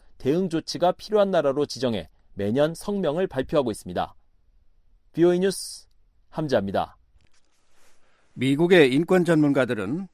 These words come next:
Speaker 2: 북한이 한국인 여섯 명을 장기 억류하고 있는 상황에 우려를 표시했습니다. 비슷한 시기 미국인 인질 세 명이 풀려난 것과 대조적이라고 지적했습니다.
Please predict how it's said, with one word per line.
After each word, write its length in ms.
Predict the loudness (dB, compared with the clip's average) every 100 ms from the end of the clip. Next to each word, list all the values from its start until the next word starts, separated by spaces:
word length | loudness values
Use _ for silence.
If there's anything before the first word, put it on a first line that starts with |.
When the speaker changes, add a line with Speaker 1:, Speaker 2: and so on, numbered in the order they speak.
| _
Speaker 2:
북한이 520 | -14 0 4 6 4
한국인 580 | 0 0 2 2 2 0
여섯 240 | 0 -2 -2
명을 320 | -2 -2 -4
장기 500 | -4 -2 0 0 0
억류하고 520 | 0 2 2 0 -4
있는 240 | -2 -2 -4
상황에 500 | -8 -6 -6 -6 -6
우려를 460 | -8 -6 -6 -6 -8
표시했습니다. 840 | -10 -12 -10 -10 -12 -14 -16 -20 _ _ _ _ -20 -20 -20 -8
비슷한 460 | -4 -2 -2 -2 -2
시기 500 | -4 -4 -4 -6 -6
미국인 640 | -2 0 0 0 0 2
인질 380 | 2 2 0 -2
세 240 | -4 -2
명이 320 | 0 2 0 0
풀려난 500 | -4 -2 0 -2 -4
것과 280 | -8 -8
대조적이라고 840 | -8 -8 -6 -6 -6 -8 -12 -14 -16
지적했습니다. 840 | -14 -16 -16 -18 -18 -20 -20 -20